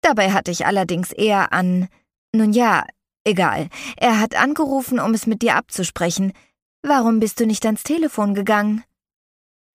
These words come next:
Riley erinnerte sich dunkel, dass während ihres letzten Bewerbungsgesprächs mehrmals das Telefon geklingelt hatte. „Ich war mit Bewerbern beschäftigt.“ „Und hat es mit einem von ihnen geklappt?“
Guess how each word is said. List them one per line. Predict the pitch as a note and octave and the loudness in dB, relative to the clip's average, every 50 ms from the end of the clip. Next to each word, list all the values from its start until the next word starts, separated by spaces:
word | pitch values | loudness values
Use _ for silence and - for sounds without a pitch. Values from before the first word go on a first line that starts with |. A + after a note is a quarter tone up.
| _ _ - - | _ _ -4 0
Riley | A#3 A3+ A3 G#3+ G#3+ G#3+ | 2 4 4 4 2 2
erinnerte | G#3 G3+ - - G#3+ G#3+ G#3 G3 - F#3 | 0 0 0 0 0 0 0 0 -2 -4
sich | F#3 G3 F#3 - | -4 -2 -4 -4
dunkel, | - G#3+ G#3+ G#3+ - - E3 | -2 -4 -4 -4 -2 -2 -2
dass | E3+ E3+ E3 - | -2 -2 -2 -2
während | F#3 F3+ F3+ F3 F3 - | -2 0 0 0 -2 -2
ihres | - E3 F3 F3 - - | -4 -4 -4 -6 -4 -4
letzten | G3 G#3 - - - - - E3+ | -6 -6 -6 -10 -12 -6 -4 -2
Bewerbungsgesprächs | F3 F3 E3+ F3 F3 F3+ F#3 F#3 F3+ - - - F#3+ F3+ - - - F#3+ F#3+ F#3 - - - | -2 0 0 0 0 2 0 -2 -2 -4 -6 -10 -10 -10 -8 -6 -4 -4 -2 -2 -4 -6 -4
mehrmals | F#3+ G3+ G#3+ A3 G#3 G3 F#3 F3 E3+ - - | -2 -2 0 0 0 0 0 -2 -2 -4 -6
das | - F3+ E3+ - | -6 -6 -6 -6
Telefon | - - G#3+ G3 F3+ - - D#3+ D#3+ E3 | -6 -6 -6 -4 -4 -6 -6 -4 -4 -4
geklingelt | D#3+ E3 E3 - F3+ F3 F3+ F3+ F3 - | -4 -4 -6 -4 -2 -2 0 -2 -2 0
hatte. | F#3+ F#3+ F#3 - F#3+ F#3+ F#3+ _ _ _ _ _ _ _ _ _ _ _ _ _ _ _ _ _ - - - _ _ _ _ _ _ _ _ - | -2 -2 0 0 -2 -2 -2 _ _ _ _ _ _ _ _ _ _ _ _ _ _ _ _ _ -20 -20 -20 _ _ _ _ _ _ _ _ -4
„Ich | - A#3 - - | -2 -2 -2 0
war | G3+ G3+ F#3+ | 0 0 2
mit | F#3+ G3 F#3+ _ | 2 0 -2 _
Bewerbern | - F#3 F3 G3+ G3 F#3+ E3+ E3 D#3 D#3 D#3 | -4 -2 0 0 0 0 0 0 -2 -4 -4
beschäftigt.“ | - D3+ - - E3 D#3 - - D#3+ D#3 - - - - _ _ _ _ _ _ _ _ _ _ _ _ _ _ - - | -6 -6 -6 -4 -6 -8 -6 -8 -8 -8 -8 -10 -16 -20 _ _ _ _ _ _ _ _ _ _ _ _ _ _ -4 -2
„Und | B3 C#4 - | -2 0 2
hat | A3+ A#3 A3+ A3+ | 0 0 0 -2
es | G#3 - | -2 0
mit | A#3 A#3+ - - | 0 0 2 2
einem | G#3+ A3 G3+ G3 F#3+ | 2 2 2 -2 -2
von | - A3+ G#3+ | -2 -2 -2
ihnen | - - G#3 G#3 G#3 G3+ | 0 0 0 0 0 -2
geklappt?“ | G#3 G3 - - G#3+ E3+ - _ _ _ - - - | -4 -4 -4 -2 -2 -2 -2 _ _ _ -20 -20 -20